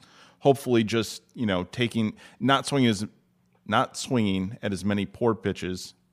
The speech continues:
and hitting good pitches harder, I mean, that slugging's gonna also go up as well. So hopefully, you know, again,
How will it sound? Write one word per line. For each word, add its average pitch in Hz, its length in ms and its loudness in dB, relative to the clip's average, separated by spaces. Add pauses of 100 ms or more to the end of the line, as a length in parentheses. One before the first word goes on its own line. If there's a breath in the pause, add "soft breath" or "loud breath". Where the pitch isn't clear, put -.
(160)
and 98 480 0 (140)
hitting 110 640 0
good 107 200 -2
pitches 95 340 -6
harder, 92 480 0
I 101 100 -4
mean, 104 160 0
that 90 140 -2
slugging's 92 420 -2
gonna 90 240 -8
also 82 320 -8
go 90 160 -8
up - 120 -12
as - 120 -16
well. 85 180 -12
So 98 160 -8
hopefully, 107 540 0 (540)
you 151 100 -2
know, 85 200 0 (380 soft breath)
again, 131 320 2